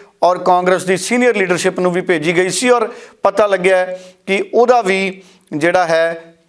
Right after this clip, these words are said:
ਧਿਆਨ ਲਿਆ ਗਿਆ ਹੈ ਉਸ, ਅ, ਪੂਰੀ ਜਿਹੜੀ ਚਿੱਠੀ ਸੀ ਉਹਦਾ ਵੀ ਧਿਆਨ ਹੈ ਜਿਹੜਾ ਕਾਂਗਰਸ ਦੀ ਹਾਈ ਕਮਾਂਡ ਨੇ ਲਿਆ।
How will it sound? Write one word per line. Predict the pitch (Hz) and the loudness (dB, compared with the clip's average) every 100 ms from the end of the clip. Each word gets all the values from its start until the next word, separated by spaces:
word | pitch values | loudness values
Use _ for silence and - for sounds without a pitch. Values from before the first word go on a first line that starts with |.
| - | -2
ਧਿਆਨ | 208 165 180 196 170 | 0 0 -2 -4 -2
ਲਿਆ | 156 165 175 | 0 2 2
ਗਿਆ | 170 175 | 2 2
ਹੈ | 180 185 | 2 0
ਉਸ, | 180 180 180 | 0 0 0
ਅ, | 180 175 180 - - - 151 151 - - _ | 0 0 -4 -12 -10 -2 0 0 -4 -12 _
ਪੂਰੀ | 208 233 233 202 - 127 | 0 2 0 -4 -8 -4
ਜਿਹੜੀ | 175 190 | -2 -2
ਚਿੱਠੀ | 190 190 190 196 | -2 -2 0 0
ਸੀ | 202 | 2
ਉਹਦਾ | 214 233 | 2 2
ਵੀ | 226 | 0
ਧਿਆਨ | 226 214 165 175 | 0 0 0 -2
ਹੈ | |
ਜਿਹੜਾ | 170 175 170 | 0 0 2
ਕਾਂਗਰਸ | 170 160 160 160 | 2 2 0 -2
ਦੀ | 175 | -4
ਹਾਈ | 143 156 | -2 -2
ਕਮਾਂਡ | 160 165 156 160 | -2 -2 0 0
ਨੇ | 156 | 0
ਲਿਆ। | 147 | 0